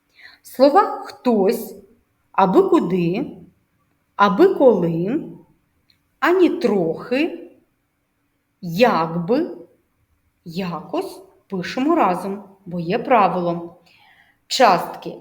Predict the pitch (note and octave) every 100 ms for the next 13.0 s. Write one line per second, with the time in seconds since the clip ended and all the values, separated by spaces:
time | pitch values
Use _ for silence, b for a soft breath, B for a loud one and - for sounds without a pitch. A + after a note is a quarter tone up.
0 | - - D4 G#3 F3+ F3 G3+ C#4 - _
1 | _ _ _ _ F4 G4 C4 F#3+ F#3 F3+
2 | B3 B3 - - _ _ _ _ F3+ F3
3 | A#3 F#3+ E3+ F3+ F3 - _ _ _ _
4 | _ _ _ - - A#3+ G#3+ F#3+ B3 D#4
5 | - - _ _ _ _ - - - -
6 | A#3 F3+ F3 C4+ - - - _ _ _
7 | _ _ _ - D#3+ F3+ F3 D#3 - -
8 | - _ _ _ _ - - - - A3+
9 | - - - _ _ _ _ G3 - A#3+
10 | G3+ F3+ F3 G3 G#3 G3+ G3+ - - F3
11 | - E3+ E3+ A3+ D4+ F#4 F#3 - - E3
12 | - G3 G3+ - - G3 F#3 E3+ D#3+ D#3